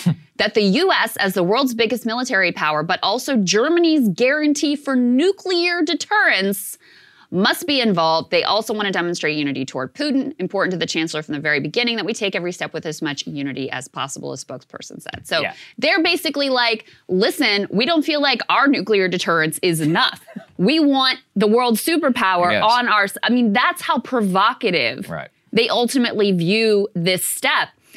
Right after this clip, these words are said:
Speaker 2: And they'd really come to loggerheads because, um, they're, the military, in particular, the Pentagon, really did not want to send these tanks.
Speaker 1: Mm-hmm.
Speaker 2: And they put out there, like, "Oh, it's 'cause it's hard to train on," whatever. No, they saw this as a, uh, s-, significant escalation. They also worry about our own, you know,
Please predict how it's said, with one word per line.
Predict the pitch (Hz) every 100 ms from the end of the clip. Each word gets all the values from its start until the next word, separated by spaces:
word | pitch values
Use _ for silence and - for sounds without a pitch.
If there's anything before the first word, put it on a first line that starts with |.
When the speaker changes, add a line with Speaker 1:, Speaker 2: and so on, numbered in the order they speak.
| - - _
Speaker 2:
And | 214
they'd | 233 226
really | 240 370
come | 277 196
to | 180
loggerheads | 170 208 233 196 156 165 -
because, | 175 202 170 165 160 -
um, | 165 156 160
they're, | 156 175 -
the | 180 185
military, | 175 226 294 202 170
in | 151
particular, | 156 220
the | 165
Pentagon, | 220 233 180 156 156
really | 240 196
did | 151 151
not | 151
want | 143
to | 147
send | 143 135
these | -
tanks. | - 120 -
Speaker 1:
Mm-hmm. | 190 208
Speaker 2:
And | 233
they | 262
put | 311 294
out | 415 -
there, | 190
like, | 170 156
"Oh, | 294 262
it's | 214 -
'cause | 226 190
it's | 170 -
hard | - 254 247
to |
train | 202 285 262 226
on," | 185
whatever. | 202 - - _
No, | 180 - - _ -
they | 180 254 294
saw | - 233 202
this | 196 196
as | 165
a, | 151 - -
uh, | 160 143 _ -
s-, | - - -
significant | - 202 208 247 220
escalation. | 170 160 160 139 135 208
They | 269
also | 233 233
worry | 185 185 185
about | 170 160
our | 160
own, | 165 160 151 151
you | 160
know, | 139